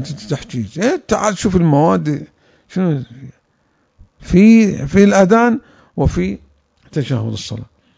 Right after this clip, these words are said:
وليس الدولة البويهية الاثنى عشرية فقط اللي حكمت مائة وخمسين سنة، معاصر لها الدولة الحمدانية بدءا وانتهاء. ب-، هذا قامتا مع بعض <laughs> وأفلتا للأسف مع بعض.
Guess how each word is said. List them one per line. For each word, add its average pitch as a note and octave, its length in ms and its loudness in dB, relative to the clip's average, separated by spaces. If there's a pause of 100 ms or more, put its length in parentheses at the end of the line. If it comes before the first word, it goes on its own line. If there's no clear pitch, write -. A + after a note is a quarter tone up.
(340)
وليس G3+ 340 4
الدولة B3+ 360 0
البويهية A3 460 0
الاثنى F#3 240 -4
عشرية E3+ 400 -6
فقط C3 320 -8 (220)
اللي C#3 120 -4
حكمت D3+ 380 -6
مائة D#3+ 120 -2
وخمسين C3+ 320 -2
سنة، B2+ 280 -2 (400)
معاصر G#3 560 2
لها A#3 200 4
الدولة G#3+ 320 2
الحمدانية C#3+ 720 -6 (760)
بدءا A#3+ 500 2
وانتهاء. C#3+ 680 0 (200)
ب-، C#3 160 -6 (420)
هذا C#3+ 240 -4
قامتا F3+ 520 2
مع E3+ 220 0
بعض F#3 320 2 (480)
<laughs> B2+ 480 -8
وأفلتا D3+ 560 4
للأسف C#3+ 420 -2
مع B2 240 -2
بعض. F#2+ 280 -8